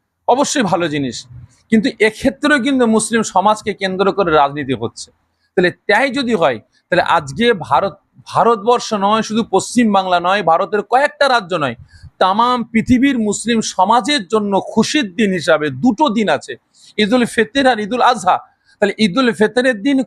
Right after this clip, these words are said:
কদিন মুসলমানদের জন্য ছুটি দিয়েছেন? ঈদুল আজহা, সামনে কুরবানি আসছে, কদিন ছুটি দিয়েছে?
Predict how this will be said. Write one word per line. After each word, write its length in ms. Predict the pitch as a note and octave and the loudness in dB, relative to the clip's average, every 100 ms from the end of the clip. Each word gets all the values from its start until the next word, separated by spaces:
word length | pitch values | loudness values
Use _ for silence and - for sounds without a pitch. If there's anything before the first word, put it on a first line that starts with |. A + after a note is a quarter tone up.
| - | 0
কদিন 340 | F#3 F3+ D4+ | 0 2 0
মুসলমানদের 680 | D4 C4+ C#4 C4+ B3 A#3+ G3 | 0 0 0 0 0 -2 -2
জন্য 180 | A3+ G#3+ | -2 -2
ছুটি 240 | G#3+ F#3 | -2 -2
দিয়েছেন? 360 | E3+ D#3 - C3+ A#2+ - - | 0 0 -2 -8 -10 -8 -2
ঈদুল 220 | G#3 C4 | 0 2
আজহা, 400 | G3 A3 - G3 | 2 2 2 0
সামনে 340 | - F3 A#3+ D#4 | 0 -2 -2 -2
কুরবানি 440 | C#4 C4 A#3+ A3 | -2 0 0 2
আসছে, 260 | F#3 - - E3 | 0 0 -6 -4
কদিন 320 | - F#3 B3 | -2 0 -2
ছুটি 220 | G#3+ F3+ E3 | -6 -8 -4
দিয়েছে? 320 | D3 A#2+ | -4 -4